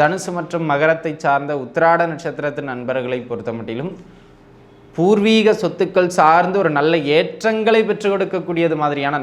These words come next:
நாள். தொழில் சார்ந்து அடுத்த கட்டத்திற்கு வளரக்கூடியது மாதிரியான நாளாக இந்த நாள் அமையப்பெறுகின்றது. எடுத்த எந்த ஒரு காரியத்திலும் வெற்றியை ஈட்டக்கூடியது மாதிரியான ஒரு ஆகச்சிறந்த தினமாகவே இன்றைய தினம் உங்களுக்கு அமைகின்றது.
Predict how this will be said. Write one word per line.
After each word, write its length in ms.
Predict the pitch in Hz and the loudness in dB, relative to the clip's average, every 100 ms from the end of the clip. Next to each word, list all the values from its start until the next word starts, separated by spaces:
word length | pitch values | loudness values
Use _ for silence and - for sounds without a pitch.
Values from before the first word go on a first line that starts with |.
| 120 | 0
நாள். 160 | 120 - - | 0 -2 -2
தொழில் 360 | 170 180 214 233 233 | 0 4 4 2 4
சார்ந்து 400 | 175 185 190 208 | 4 4 2 2
அடுத்த 260 | 156 185 180 180 | 2 2 -2 -2
கட்டத்திற்கு 440 | 170 175 185 175 151 | -2 -4 -6 -4 2
வளரக்கூடியது 680 | 147 190 208 190 180 180 170 160 | 4 4 0 -6 -4 -4 -4 -4
மாதிரியான 480 | 151 151 143 151 151 | -4 -4 -4 -4 -4
நாளாக 420 | 127 135 139 139 139 | -2 0 0 0 -2
இந்த 120 | 123 | -4
நாள் 160 | 127 127 | -2 -2
அமையப்பெறுகின்றது. 920 | 113 127 135 - 120 135 143 165 180 220 - - - - 175 | -4 -6 -8 -6 -6 -6 -2 0 2 0 -4 -16 -14 0 2
எடுத்த 320 | 233 233 226 190 | 2 2 2 2
எந்த 140 | 185 208 | 0 0
ஒரு 120 | 196 170 156 | 2 2 2
காரியத்திலும் 600 | 165 175 180 180 185 190 139 | 2 2 -2 -4 -6 -6 -4
வெற்றியை 480 | 175 175 - 233 233 180 | -4 -4 -8 -4 -2 -2
ஈட்டக்கூடியது 680 | 180 185 170 165 160 151 143 139 | -4 -4 -4 -6 -2 -2 -2 -4
மாதிரியான 540 | 135 131 131 120 127 131 - - - - | -4 -2 -2 -2 -4 -10 -16 -20 -16 0
ஒரு 100 | 143 | 4
ஆகச்சிறந்த 720 | 135 151 170 180 185 175 180 160 | 6 4 2 -4 -4 -2 -2 -2
தினமாகவே 720 | 151 143 135 131 123 127 123 131 | -4 -2 -2 -2 -2 -4 -4 -8
இன்றைய 400 | 135 139 123 120 139 | -8 -6 -4 -2 -2
தினம் 200 | 170 175 | -2 -2
உங்களுக்கு 340 | 139 131 127 117 | -2 -2 -2 -4
அமைகின்றது. 720 | 110 110 107 101 104 104 | -4 -4 -6 -6 -6 -2